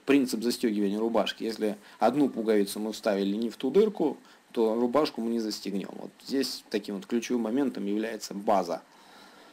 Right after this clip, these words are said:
которая потом влияет. А, следующий момент. Момент отчётности. Ну, вот очень часто используются отчёты в виде Excel,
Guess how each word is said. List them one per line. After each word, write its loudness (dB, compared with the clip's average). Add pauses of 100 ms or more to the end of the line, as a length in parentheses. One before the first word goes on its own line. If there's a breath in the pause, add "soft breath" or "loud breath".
(540 loud breath)
которая 2
потом 0
влияет. 2 (280 loud breath)
А, -4
следующий 2
момент. 0
Момент 0
отчётности. 0 (600 loud breath)
Ну, -4
вот -4
очень 0
часто 2 (300)
используются 0
отчёты -2
в -2
виде -2
Excel, 2